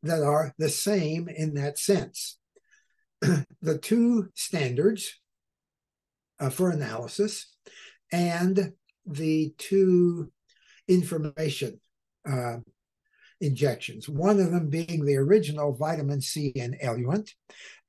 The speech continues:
and the second one being the wavelength change. So all four of these are at two hundred forty, okay, or it doesn't say it here, but it is.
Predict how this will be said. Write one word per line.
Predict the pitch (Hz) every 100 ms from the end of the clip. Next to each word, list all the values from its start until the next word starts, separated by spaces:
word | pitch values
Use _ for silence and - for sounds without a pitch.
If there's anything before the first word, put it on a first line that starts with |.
| - 165
and | 160 160 170
the | 151
second | 139 - 190 185 214
one | 170 165
being | 143 170 170 175
the |
wavelength | 196 247 147 139 120 -
change. | - 101 - - - _ _ _ - - - _ _ - - -
So | - 180 175 170 -
all | 180 214
four | 220 - 233 233 208
of | 143
these | 156 160 147
are | 151 156
at | -
two | 185
hundred | 180 190 214
forty, | - 165 127 160 214 _ _ _ _ _ _ 143
okay, | 131 139 175
or | 165
it | 135 - 143
doesn't | 151 123
say | - 139 131
it | 113
here, | 135 131 117
but | 120
it | 117 127
is. | 117 110 110